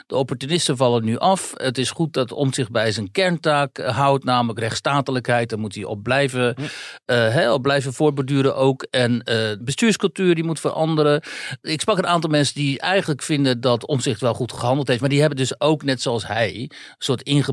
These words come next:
Speaker 1: wantrouwen tegen samenwerking met de P V V. Dat vinden ze
Speaker 2: Mhm.
Speaker 1: helemaal geen goed idee. Anderen die zeggen, eh, "Ja, Pieter was, eh, voor de verkiezingen gewoon echt helemaal onze man en mijn man." En zo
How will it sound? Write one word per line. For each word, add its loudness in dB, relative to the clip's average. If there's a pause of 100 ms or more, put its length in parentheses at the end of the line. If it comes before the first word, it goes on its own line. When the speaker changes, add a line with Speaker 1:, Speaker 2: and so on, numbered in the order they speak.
(240)
Speaker 1:
wantrouwen 0
tegen -6
samenwerking -2
met -10
de -2
P -4
V -12
V. -2
Dat -2
vinden -2
ze -2
Speaker 2:
Mhm. 2
Speaker 1:
helemaal 2
geen 0
goed -4
idee. -2 (480)
Anderen 2
die 2
zeggen, 2
eh, 2
"Ja, 0
Pieter -2
was, 0
eh, -4
voor 2
de 0
verkiezingen 0
gewoon 0
echt -2
helemaal 2
onze 2
man 4
en 0
mijn 2
man." 4
En 0
zo -2